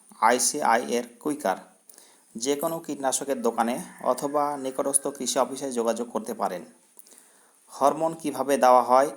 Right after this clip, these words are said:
এ সম্পর্কে মোটে ধারণা নেই, তাদের জন্য এই ভিডিও এর এন্ড স্ক্রিন এবং এই ভিডিও ডেসক্রিপশন বক্সে ভিডিও এর লিংক দেওয়া হলো, আপনারা সেখানে দি-,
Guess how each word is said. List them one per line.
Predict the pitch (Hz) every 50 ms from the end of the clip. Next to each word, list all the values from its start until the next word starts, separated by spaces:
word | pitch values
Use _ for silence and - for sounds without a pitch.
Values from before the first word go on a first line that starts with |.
| - 143 135
এ | 127
সম্পর্কে | - 139 143 147 151 156 151 - 160 156
মোটে | 139 127 123 123 143 139
ধারণা | 120 - 123 123 123 123 123 120
নেই, | 117 120 131 170 202 - - - _ _ - - _ _ _ -
তাদের | 127 117 117 139 147 143
জন্য | 147 151 147 151 156 - - 131
এই | 131 127
ভিডিও | 123 131 139 139 147 156 156 160 - -
এর | 127 120 117 - 131
এন্ড | 135 139 143 139
স্ক্রিন | - - - 151 160 170 - - _ _ _ _ _ _ _ _ _ _ -
এবং | 135 135 135 143 147 160 - 135 151
এই | 139 143
ভিডিও | 135 143 143 139 151 151 143
ডেসক্রিপশন | 131 131 127 - - - 147 - - 160 151 147
বক্সে | 139 127 - - - 143 151 185 208 - - - _ _ _ _ _ _ _ -
ভিডিও | 120 123 135 135 143 143
এর | 139 131
লিংক | 127 127 135 131 - - 104 120
দেওয়া | 120 120 120 117
হলো, | 117 127 151 156 - -
আপনারা | 123 117 - 123 127 135 151 147
সেখানে | - - 135 123 123 123 117
দি-, | 107 - -